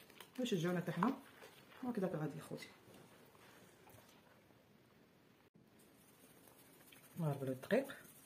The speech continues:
المهم مقادير ديال الدقيق راه حسب الخليط.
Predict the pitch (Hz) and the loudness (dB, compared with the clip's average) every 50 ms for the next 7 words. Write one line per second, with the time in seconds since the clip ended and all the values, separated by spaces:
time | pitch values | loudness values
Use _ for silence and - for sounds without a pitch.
0 | - - - - - - - - - - - - - - - - - 208 208 175 | -20 -20 -18 -18 -18 -18 -20 -20 -20 -20 -20 -20 -20 -20 -14 -4 0 4 6 8
1 | 165 160 160 160 170 156 160 147 160 156 143 - - - 202 - - 156 143 135 | 8 8 8 8 8 10 10 10 8 6 4 2 0 -4 -2 2 4 4 4 4
2 | 135 135 - 170 - 175 160 156 - 156 143 123 | 2 0 0 0 2 2 2 2 2 2 0 0